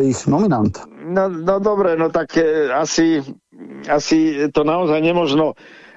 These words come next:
Speaker 2: nemožno očakávať tak, že, že zmeny budú z roka na rok. Žiaľ, je to tak.
Speaker 1: Mhm.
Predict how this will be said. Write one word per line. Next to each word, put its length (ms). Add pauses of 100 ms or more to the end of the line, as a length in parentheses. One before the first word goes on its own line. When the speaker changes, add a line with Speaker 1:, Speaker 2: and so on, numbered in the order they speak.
(120)
Speaker 2:
nemožno 320
očakávať 520
tak, 200
že, 320
že 160
zmeny 400
budú 280 (840)
z 80
roka 320
na 160
rok. 320 (720)
Žiaľ, 400
je 80
to 160
tak. 200 (1600)
Speaker 1:
Mhm. 220